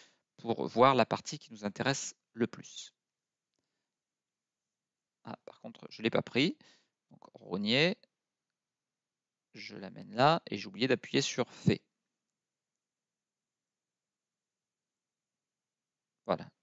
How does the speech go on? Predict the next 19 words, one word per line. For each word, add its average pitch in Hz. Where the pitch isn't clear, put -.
Euh, -
je -
sais -
pas -
ce -
qu'il -
a -
fait -
là. -
Il -
me -
l'a -
pas -
pris. -
Alors, -
contrôle -
Z, 135
contrôle -
Z. -